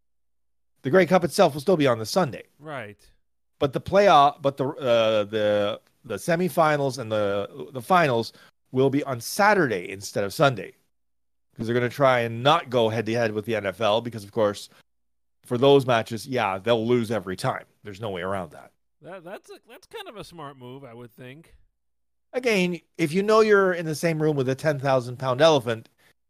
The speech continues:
Speaker 1: and you're a mouse, yeah, you give, you give the elephant, you know, some room.
Speaker 2: <laughs>
Speaker 1: Just because, you know, the elephant sneezes and that's the end of you.
Speaker 2: Speaking of mouse, uh, I have so many traps in my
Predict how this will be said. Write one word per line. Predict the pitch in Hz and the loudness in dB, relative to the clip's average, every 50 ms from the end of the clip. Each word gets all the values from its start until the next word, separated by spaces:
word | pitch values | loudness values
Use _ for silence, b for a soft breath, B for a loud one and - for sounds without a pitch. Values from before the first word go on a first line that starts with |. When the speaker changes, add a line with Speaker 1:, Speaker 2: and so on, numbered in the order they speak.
| _ _ _ _ | _ _ _ _
Speaker 1:
and | - 123 | -8 -4
you're | 127 135 127 117 | 0 4 4 4
a | 117 | 4
mouse, | 139 175 175 147 123 123 - - - - - _ _ _ _ _ _ _ - | 4 4 4 4 2 0 -2 -6 -10 -12 -14 _ _ _ _ _ _ _ -2
yeah, | 196 190 175 | 0 2 2
you | 170 180 202 208 | 2 0 -4 -8
give, | 196 - 226 214 165 156 147 127 120 | -8 -6 -8 -8 -8 -8 -20 -20 -14
you | 170 196 | -12 -6
give | 196 226 165 135 | -4 -4 -4 -2
the | 131 117 | -2 -2
elephant, | 107 104 101 - - 98 87 - - - | 0 -2 -2 -6 -10 -16 -18 -18 -18 -16
you | 98 | -12
know, | 90 80 82 | -12 -12 -12
some | - - - 90 82 | -12 -14 -16 -16 -16
room. | 82 85 80 76 65 65 _ _ _ | -16 -16 -16 -16 -18 -20 _ _ _
Speaker 2:
<laughs> | _ _ 139 120 | _ _ -20 -20
Speaker 1:
Just | 98 95 107 107 - | -16 -16 -16 -16 -14
because, | - 107 - 120 107 101 95 98 | -14 -12 -8 -6 -6 -6 -6 -8
you | 98 | -10
know, | 95 90 98 101 b b b b b b | -8 -8 -8 -8 b b b b b b
the | - 147 | -2 0
elephant | 160 180 170 147 151 131 | 0 0 0 -2 -8 -10
sneezes | - - - 165 160 165 160 156 175 160 147 | -10 -10 -8 -6 -6 -6 -4 -4 -6 -6 -6
and | 127 110 101 95 _ _ _ - _ _ _ _ _ _ _ _ _ _ _ _ _ _ _ _ _ - | -8 -10 -12 -16 _ _ _ -20 _ _ _ _ _ _ _ _ _ _ _ _ _ _ _ _ _ -6
that's | - 113 104 - | -4 -4 -4 -4
the | - 113 | -8 -10
end | 98 90 85 | -10 -8 -8
of | 85 | -6
you. | 98 117 98 - _ _ _ _ _ _ _ _ _ _ _ _ _ _ _ _ _ _ _ _ _ _ _ | -4 -4 -4 -6 _ _ _ _ _ _ _ _ _ _ _ _ _ _ _ _ _ _ _ _ _ _ _
Speaker 2:
Speaking | _ _ 196 214 226 240 214 185 | _ _ -20 -20 _ _ -18 -18
of | 160 135 | -16 -14
mouse, | 143 151 156 156 147 135 123 104 - - - _ _ _ | -12 -12 -10 -10 -10 -10 -12 -16 -20 -20 -20 _ _ _
uh, | 135 131 127 127 123 123 127 135 - | -14 -12 -10 -10 -8 -10 -10 -12 -14
I | 139 156 147 165 | -18 -18 -16 -16
have | 180 180 180 180 165 139 | -14 -14 -12 -14 -14 _
so | _ _ - 165 156 160 165 | _ _ -18 -18 -16 -16 -18
many | 160 156 151 151 151 151 147 143 143 139 139 135 _ _ | -18 -18 -20 -18 -18 -18 -18 -18 -20 -20 -20 -20 _ _
traps | _ - - 147 139 139 143 _ - - - | _ -18 -16 -14 -12 -12 -14 _ -20 -20 -20
in | 143 131 127 | -20 -20 -20
my | 120 117 113 113 | -20 -20 -20 -20